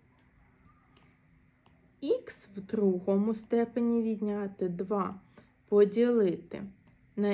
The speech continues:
ікс в другому степені відняти ікс дорівнює ікс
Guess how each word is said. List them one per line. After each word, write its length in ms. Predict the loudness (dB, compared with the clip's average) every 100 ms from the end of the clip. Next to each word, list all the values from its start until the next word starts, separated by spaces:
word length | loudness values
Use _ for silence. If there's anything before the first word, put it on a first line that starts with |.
| -4
ікс 440 | -4 -4 -4 -8 -6
в 40 |
другому 680 | -6 -2 4 4 2 -2 -2
степені 720 | -2 0 0 0 -4 -2 -2
відняти 680 | -4 -6 -6 -6 -8 -6 -6
ікс 580 | -6 -6 -6 -8 -20 -20 _ _ _ -6
дорівнює 1040 | 2 2 2 -2 -4 -6 -10 -12 -16 -20 -20 _ _ -20 _ _ _ _ _ _ _ _ _ -12
ікс 540 | -2 2 2 2 -12